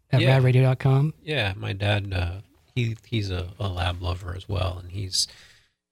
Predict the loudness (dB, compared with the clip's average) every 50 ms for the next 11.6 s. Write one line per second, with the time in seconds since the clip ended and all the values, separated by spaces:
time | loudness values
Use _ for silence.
0 | _ -2 0 2 4 4 2 2 0 0 -2 0 -2 -2 -2 -2 -2 -2 -4 -4
1 | -6 -2 0 0 0 2 2 2 2 2 2 0 -2 -2 -2 0 -2 -2 0 0
2 | -2 -2 -4 -8 _ _ _ _ _ -4 -2 -2 -2 -2 -6 -6 -8 -8 -10 -12
3 | -14 -16 _ _ _ -6 -4 -4 -4 -4 -6 _ _ _ _ _ _ _ _ -8
4 | -6 -6 -4 -4 -4 -4 -4 -6 -6 -4 -4 -2 -4 -4 -6 -6 -8 -10 -6 -6
5 | -4 -4 -4 -4 -6 -8 -4 -2 -2 -2 -2 -4 -8 -12 -16 -16 -14 -14 -10 -6
6 | -6 -6 -6 -6 -8 -10 -8 -6 -6 -4 -4 -4 -4 -4 -4 -4 -6 -6 -6 -6
7 | -4 -4 -6 -8 -8 -10 -10 -10 -10 -10 -12 -14 -16 _ -20 -20 _ _ _ _
8 | _ _ -6 -2 0 0 0 0 0 0 0 0 -2 -2 -4 -4 -4 -4 -6 -6
9 | -4 -4 -2 -2 -2 -4 -4 -6 -8 -6 -6 -8 -10 -10 -12 -14 -8 -6 -4 -4
10 | -4 -4 -4 -4 -4 -4 -4 -6 -10 -10 -8 -4 -2 0 0 0 -2 -2 -4 -8
11 | -10 -12 -10 -8 -6 -4 -2 -2 -2 -2 -4